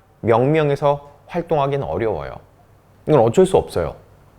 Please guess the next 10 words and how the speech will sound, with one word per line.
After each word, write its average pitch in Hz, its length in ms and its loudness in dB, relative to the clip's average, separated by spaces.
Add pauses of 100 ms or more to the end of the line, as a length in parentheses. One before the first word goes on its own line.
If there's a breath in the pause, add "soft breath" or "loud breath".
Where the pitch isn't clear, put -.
(540)
이걸 160 240 6
이용하려면은 143 580 2
그 139 80 -4
상표권 202 580 0
활용에 180 520 0
대해서 104 560 0
지분을 147 460 0
주든지 107 580 -4
티비 151 260 0
조선과의 131 560 0